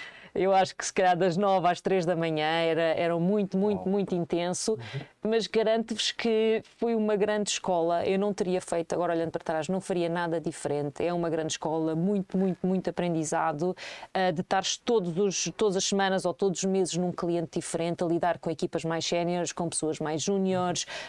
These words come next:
Speaker 1: Eh, as pessoas dos clientes são muito mais velhas do que tu, então tens que aprender muito esta relações, estas relações interpessoais e aprender a lidar com, com dados e com, e com análise e,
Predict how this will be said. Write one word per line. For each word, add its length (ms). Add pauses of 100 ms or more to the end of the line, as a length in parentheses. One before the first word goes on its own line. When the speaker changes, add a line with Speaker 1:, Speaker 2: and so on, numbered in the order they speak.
(100)
Speaker 1:
Eh, 220
as 100
pessoas 220
dos 140
clientes 340
são 100
muito 320
mais 180
velhas 240
do 120
que 80
tu, 100
então 160
tens 180
que 120
aprender 500
muito 300
esta 180
relações, 500 (220)
estas 220
relações 420
interpessoais 800
e 20
aprender 340
a 40
lidar 400
com, 260 (300)
com 180
dados 500
e 140
com, 420
e 120
com 100
análise 460
e, 180